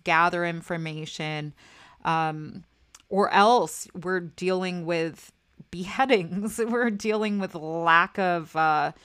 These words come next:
of understanding, you know, because this full moon, this lunar eclipse, is conjunct Argol. Um, I would, uh, really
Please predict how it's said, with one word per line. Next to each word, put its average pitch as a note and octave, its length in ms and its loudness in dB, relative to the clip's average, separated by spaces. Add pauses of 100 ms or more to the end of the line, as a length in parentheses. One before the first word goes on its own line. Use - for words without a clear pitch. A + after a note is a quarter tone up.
(460)
of D#3 320 -4
understanding, F3+ 1600 -4
you F3+ 120 -2
know, E3 220 -2
because E3+ 720 -4
this E3 460 -8 (800)
full F#3+ 180 0
moon, F3 380 -2
this - 240 -10
lunar F#3 260 -4
eclipse, F3 520 -4
is D#3 120 -10
conjunct E3+ 680 -4
Argol. D#3+ 540 -2 (560)
Um, E3+ 480 0
I F#3 220 4
would, F3+ 580 -6
uh, E3 400 0
really G3 600 -2